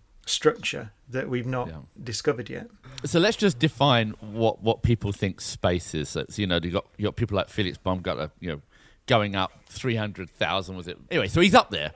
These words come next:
Speaker 2: And, and, you know, at what point is he actually in space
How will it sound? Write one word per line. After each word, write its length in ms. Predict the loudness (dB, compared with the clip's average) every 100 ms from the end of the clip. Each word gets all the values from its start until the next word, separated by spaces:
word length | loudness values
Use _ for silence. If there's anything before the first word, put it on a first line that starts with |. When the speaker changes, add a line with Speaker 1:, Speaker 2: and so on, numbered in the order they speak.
| 6
Speaker 2:
And, 180 | 6 8
and, 160 | 2 2
you 100 | 2
know, 80 | 2 2
at 80 |
what 160 | 2 2
point 280 | 2 2 0
is 100 | 0
he 120 | 2
actually 340 | 0 0 -2 0
in 140 | 0
space 640 | -2 2 2 2 -2 -4